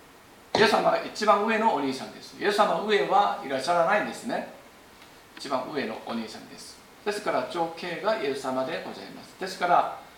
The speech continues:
その兄弟愛とはイエス様の愛を表して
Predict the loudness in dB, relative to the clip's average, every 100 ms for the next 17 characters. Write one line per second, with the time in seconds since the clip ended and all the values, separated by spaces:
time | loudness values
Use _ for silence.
0 | -20 -12 -6 -6 -4 2 4 6 6 8
1 | 6 4 2 4 4 2 -6 -18 -18 2
2 | 4 4 2 6 6 8 4 2 4 4
3 | 2 0 -2 0 4 6 4 0 -4 -2
4 | -2 -6